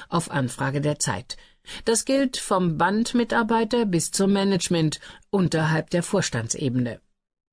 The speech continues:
Unmissverständlich stellen die Münchner klar, diese Regelung bezieht sich nicht auf die Vorstandsmitglieder. Über deren Vergütung entscheidet der Aufsichtsrat.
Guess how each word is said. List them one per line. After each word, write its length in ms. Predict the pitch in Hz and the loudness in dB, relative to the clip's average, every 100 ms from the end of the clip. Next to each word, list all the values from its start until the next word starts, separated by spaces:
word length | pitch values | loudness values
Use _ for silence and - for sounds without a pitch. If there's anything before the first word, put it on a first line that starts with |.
| _ _ | _ _
Unmissverständlich 1040 | 262 285 285 262 - 214 180 170 165 165 - | 0 4 4 2 0 -2 2 0 0 -2 -2
stellen 260 | 143 147 | -2 0
die 80 | 143 | 2
Münchner 400 | 147 160 - 135 | 2 0 0 -4
klar, 380 | - 151 170 170 - - - - - | -2 0 2 0 -6 -20 -18 -8 0
diese 400 | 208 247 240 214 | 4 4 4 4
Regelung 480 | 180 175 185 208 | 4 4 4 4
bezieht 360 | 202 170 180 160 | 4 2 0 0
sich 220 | 143 - | -2 -2
nicht 560 | 147 170 226 - - - | 2 2 2 -2 -10 -2
auf 160 | 185 | -2
die 120 | - 160 | 0 -4
Vorstandsmitglieder. 1300 | - 170 - 131 120 - 143 131 - 131 127 127 113 - - _ - | 0 -2 -2 -6 -6 -4 -4 -4 -4 -2 0 0 -4 -14 -20 _ 0
Über 340 | 185 165 147 | 2 4 4
deren 360 | 135 175 254 294 | 4 4 4 4
Vergütung 580 | - 180 160 160 170 175 - - | 2 2 2 2 2 2 -4 -10
entscheidet 640 | - 202 180 147 139 147 | 0 0 2 2 0 -2
der 140 | 170 160 | 0 0
Aufsichtsrat. 840 | 160 - 131 - - 117 - - | 0 -2 -6 -6 -4 -4 -6 -12